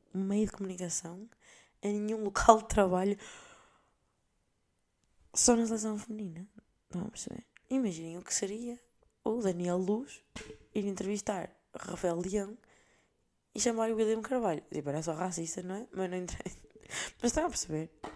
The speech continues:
Ai, era racista e cego, porque Rafael Leão. Uf. Tipo, estão a perceber? Não, isto não foi um lapso. Ele não sabia o nome dela. Não sabia. Então,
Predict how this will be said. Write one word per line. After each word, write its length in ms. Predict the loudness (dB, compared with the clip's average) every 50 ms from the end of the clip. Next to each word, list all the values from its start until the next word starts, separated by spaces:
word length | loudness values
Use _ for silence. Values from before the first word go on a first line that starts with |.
| -16 -20 -20 -20 _ _ _ _ _ -6
Ai, 200 | -4 -4 -4 -2
era 200 | -4 -4 -4 -6
racista 480 | -6 -6 -4 -4 -4 -4 -4 -4 -2 0
e 40 | 0
cego, 340 | 0 0 0 -2 -4 -6 -10
porque 180 | -14 -14 -14
Rafael 300 | -12 -14 -10 -8 -8 -8
Leão. 340 | -8 -8 -10 -12 -12 -14 -16 -20 _ -20 -20 _ _ -20 -20 -20 -20 _ _ _ _ _ _ _ _ -6 -2 0
Uf. 220 | 2 2 2 0 -2 -6 -16 -20 -20 -20 _ _ _ _ _ _ _ _ -8
Tipo, 260 | -6 -6 -6 -6 -6
estão 180 | -6 -4 -4 -4
a 40 | -4
perceber? 360 | -4 -4 -2 -4 -4 -6 -8 -12 -20 -20 -20 -20 -20 -20 -20 -20 _ _ _ _ _ _ _ _ _ _ _ _ _ _ _ _ _ _ _ _ _ _ _ _ _ _ _ _ _ _ _ _ _ _ _ _ _ _ _ _ _ _ _ _ _ _ _ -20 -12 -8 -4
Não, 320 | -2 -2 -2 -2 -4 -8 -10 _
isto 200 | -6 -4 -2 -2
não 100 | -2 -2
foi 200 | -2 -2 -4 -2
um 100 | -2 0
lapso. 280 | 0 -2 -2 -4 -6 2 4
Ele 160 | 6 6 6
não 260 | 6 4 2 0 -2
sabia 260 | -4 -6 -4 -4 -4
o 40 | -2
nome 180 | -2 -4 -4 -2
dela. 340 | -2 -2 2 4 4 4 4 2 0 0 -2 -6 -6 -8 -10 -12 -12 -12 -12 -8 -6 -4 -4 -2 -2
Não 180 | 2 4 4 4
sabia. 760 | 4 2 2 4 4 6 6 6 8 8 6 6 4 0 -2 -6 _ _ _ -20 _ _ -20 -20 -20 -20 -20 -20 -20 -20 -20 -20 -20 -20 -20 -20 _ -8
Então, 240 | -2 0 0 0 0